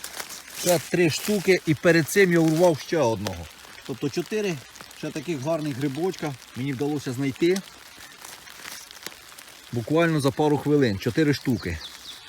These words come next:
Зрізаємо. Перед цим я одного зрізав, камери не доставав, а тоді бачу ще три. І отак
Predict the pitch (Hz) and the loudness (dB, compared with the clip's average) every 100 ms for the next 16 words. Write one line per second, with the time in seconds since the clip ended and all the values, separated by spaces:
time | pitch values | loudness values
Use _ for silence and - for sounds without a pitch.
0 | - - - - - - - - - - | -20 -18 -18 -18 -18 -16 -12 -12 -12 -16
1 | - - 107 123 120 170 170 165 156 - | -16 -10 -4 -2 0 2 2 2 0 -4
2 | - - - - - - - - - - | -12 -16 -20 -20 -20 -20 -20 -20 -20 -20
3 | - - - - - - - - - - | -20 -20 -20 -20 -20 -20 -16 -16 -14 -16
4 | - - 143 143 156 156 156 151 165 170 | -6 2 2 2 0 2 2 2 2 2
5 | 156 147 180 160 160 - - - - - | 0 0 0 2 2 0 -18 -20 -20 -18
6 | - 185 175 160 160 156 160 - 185 202 | 0 4 6 6 6 4 2 4 6 8
7 | 233 240 190 - - - - - - - | 8 8 4 -6 -18 -20 -20 -20 -20 -20
8 | - - - - - - - 139 165 165 | -20 -20 -20 -20 -20 -20 -6 -2 0 4
9 | 175 185 185 190 - 131 120 123 120 113 | 4 4 2 0 -2 -2 -2 -2 -2 -2
10 | - - - - - - - 160 185 165 | -8 -14 -14 -14 -14 -18 -6 0 0 0
11 | 160 | -2